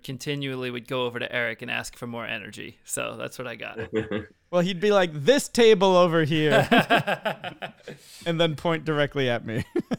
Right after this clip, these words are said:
Speaker 3: <laughs> What was that, Jacob?
Speaker 2: They asked me for more energy too, and I was like, "Oh."
Speaker 3: <laughs>
Speaker 2: It's 'cause I'm supposed to be telling jokes on stage.
Speaker 1: <laughs> Hey,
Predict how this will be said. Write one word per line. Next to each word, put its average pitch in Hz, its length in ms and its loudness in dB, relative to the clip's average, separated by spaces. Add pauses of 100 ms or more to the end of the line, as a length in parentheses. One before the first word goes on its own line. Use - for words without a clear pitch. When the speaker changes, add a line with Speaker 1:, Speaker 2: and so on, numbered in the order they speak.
Speaker 3:
<laughs> 233 80 -2 (1200)
What 180 100 4
was 190 100 6
that, 214 160 6
Jacob? 233 260 6 (1000)
Speaker 2:
They 117 140 2
asked 117 240 2
me 123 220 4
for 120 160 -2
more 107 200 -2
energy 104 340 -6
too, 98 300 -6
and 95 100 -8
I 95 40 -10
was 92 120 -10
like, 95 240 -14
"Oh." 101 220 -8
Speaker 3:
<laughs> - 600 -4 (260)
Speaker 2:
It's - 300 -2
'cause 104 140 -4
I'm 101 240 0 (300)
supposed 107 200 -6
to 110 60 -2
be 104 80 2
telling 101 260 0
jokes 101 260 -6
on 98 120 -6
stage. - 240 -14 (420)
Speaker 1:
<laughs> - 0 - (400)
Hey, 202 300 -6